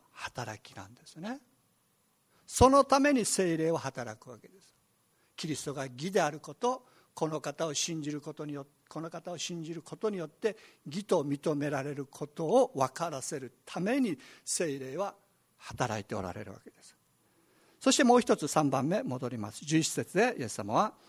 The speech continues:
このように裁きについて説明されました。裁きについてとは、この世を支配する者が裁かれたからです。この世を支配する者とは悪魔のことです。神に敵対するこの世は、その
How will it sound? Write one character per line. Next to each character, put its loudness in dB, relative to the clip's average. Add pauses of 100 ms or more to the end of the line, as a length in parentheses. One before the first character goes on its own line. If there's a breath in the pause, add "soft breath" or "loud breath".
(240 soft breath)
こ -10
の -4
よ -2
う -6
に -10
裁 6 (160)
き -8
に -2
つ -14
い -14
て -4 (300 soft breath)
説 -8
明 -2 (100)
さ -6
れ -8
ま -12
し -12
た。 -20 (1400 soft breath)
裁 8
き 2
に 6
つ 0
い 0
て 0
と 4
は、 8
こ 2
の 4
世 4
を 4
支 2
配 2
す -6
る -6
者 -6
が 0
裁 -2 (160)
か -2
れ -2
た -12
か -14
ら -12
で -18
す。 -12 (300 loud breath)
こ 4
の 6
世 8
を 4
支 2
配 0
す -4
る 0
者 0
と 0
は 2
悪 -4
魔 0
の -12
こ -16
と -14
で -16
す。 -16 (580 soft breath)
神 8
に 4
敵 -2
対 2
す 0
る -2
こ 0
の 2
世 -2
は、 0
そ 2
の 2